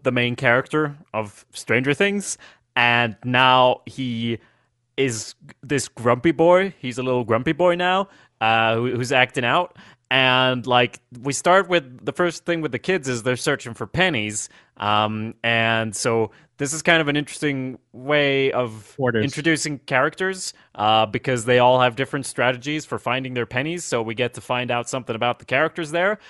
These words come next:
Speaker 1: uh, in just a tiny little micro, uh, cosm type way where, uh, Dustin is searching the couch and Lucas has mowed someone's lawn and gotten some money from that. And then Mike, uh, steals money from his sister,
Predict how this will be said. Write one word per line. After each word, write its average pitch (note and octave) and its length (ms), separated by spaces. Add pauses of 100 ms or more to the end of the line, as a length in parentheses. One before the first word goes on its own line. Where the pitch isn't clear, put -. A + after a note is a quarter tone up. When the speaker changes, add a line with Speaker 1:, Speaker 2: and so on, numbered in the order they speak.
(180)
Speaker 1:
uh, G#2 280
in A2 100
just A2 220
a B2 40
tiny A#2+ 360
little A2+ 160
micro, C3+ 560 (180)
uh, G2+ 380
cosm D3 440
type D#3 280
way E3 180
where, G#2+ 400 (240)
uh, G2+ 300
Dustin A#2+ 420
is A2+ 100
searching A#2+ 440
the G#2+ 80
couch D3 520 (280)
and G#2 340
Lucas A2+ 400
has G#2 180
mowed A2 440 (120)
someone's A2+ 460
lawn C#3+ 380 (100)
and A2 100
gotten A2+ 240
some A2+ 140
money A2+ 200
from A2 180
that. C#3 240 (280)
And A2+ 160
then C3 160
Mike, C3+ 540
uh, A2+ 480 (260)
steals C#3 720
money B2+ 320
from C#3 260
his A#2+ 160
sister, C4 580